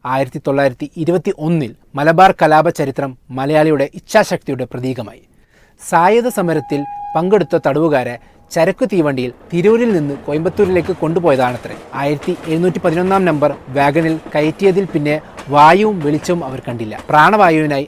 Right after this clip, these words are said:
അവർ മല്ലടിച്ചതും ആരും കേട്ടില്ല. പുലർച്ചെ പോത്തന്നൂരിലെത്തി വാഗൺ തുറന്നു നോക്കി. ദീനരോധനങ്ങൾ അവസാനിച്ചിരിക്കുന്നു. ആരെന്നുപോലും അറിയാത്ത രീതിയിലുള്ള മൃതശരീരങ്ങൾ.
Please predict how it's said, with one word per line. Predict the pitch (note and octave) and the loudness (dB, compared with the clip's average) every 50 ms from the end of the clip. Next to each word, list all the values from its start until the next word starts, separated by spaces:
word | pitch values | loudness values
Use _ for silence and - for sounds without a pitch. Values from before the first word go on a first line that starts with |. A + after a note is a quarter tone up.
| - - | -8 -8
അവർ | C#3+ C#3+ D3 D#3 - _ _ _ C#3 | -8 -6 -8 -8 -10 _ _ _ -8
മല്ലടിച്ചതും | C#3 D3 F3 G3+ G#3+ F#3 D#3+ - - C3 C3+ C3+ - _ _ _ _ - | -6 -2 0 0 0 0 0 -2 -4 -4 -6 -6 -6 _ _ _ _ -8
ആരും | B2+ B2+ B2+ C3+ C#3+ | -6 -6 -6 -6 -6
കേട്ടില്ല. | - B2+ - A#2 A2 A2 - _ _ _ _ _ _ _ - | -8 -8 -8 -10 -14 -16 -18 _ _ _ _ _ _ _ -8
പുലർച്ചെ | D#3 D3+ E3 E3 - - - F3+ D#3+ D#3+ - _ _ _ _ _ - | -4 -2 -2 -4 -4 0 0 0 0 0 -2 _ _ _ _ _ -4
പോത്തന്നൂരിലെത്തി | D3 E3 E3+ - G#3 G3+ G3+ G#3 G#3 G3+ G3+ F#3+ C#3+ A#2 - C#3 C3+ - _ _ | -2 -2 0 0 0 2 4 4 4 4 2 2 0 -2 -4 -6 -8 -8 _ _
വാഗൺ | D3 C#3 C#3+ D3 D3 D3+ E3+ D#3 - - | -4 -2 -2 0 0 -2 -4 -4 -6 -6
തുറന്നു | C#3 C3+ C#3+ D3 | -6 -4 -4 -4
നോക്കി. | C#3 B2+ A#2+ - - - _ _ _ _ _ _ _ _ - | -6 -6 -8 -12 -16 -20 _ _ _ _ _ _ _ _ -18
ദീനരോധനങ്ങൾ | C#3+ C3+ C3 C3+ C#3 D3 D3 D#3+ E3+ F3 F3 E3 D#3 D#3 D#3+ D#3 D#3 D#3+ D#3 - _ - | -16 -16 -14 -12 -8 -4 -2 0 2 4 4 4 2 2 0 -2 -2 -4 -6 -8 _ -10
അവസാനിച്ചിരിക്കുന്നു. | C3 C3+ C#3 - - E3 D#3 D3+ - C#3 A#2 - - G#2+ A2 - _ _ _ _ _ _ - | -8 -8 -6 -2 -2 0 0 -2 -4 -8 -10 -10 -12 -16 -16 -18 _ _ _ _ _ _ -6
ആരെന്നുപോലും | D#3+ - - F3+ F#3 F#3+ G3 F3+ F#3 F#3 F3 F3 F3 E3 - _ _ _ _ _ - | -2 0 2 2 2 2 2 2 2 2 2 0 -2 -6 -10 _ _ _ _ _ -8
അറിയാത്ത | D3+ D3 D3+ D#3+ D#3+ D#3+ - E3+ | -4 -2 2 2 2 2 0 0
രീതിയിലുള്ള | D3 C#3+ C3 C#3 C#3 C3 C3 B2+ C3 | -2 -2 -2 -4 -4 -4 -4 -6 -6
മൃതശരീരങ്ങൾ. | B2+ B2 A#2+ A#2 A#2+ A#2 - - A2+ A2 G#2 G2+ G2+ - A2+ | -8 -8 -10 -12 -12 -12 -14 -14 -16 -16 -16 -16 -18 -20 -20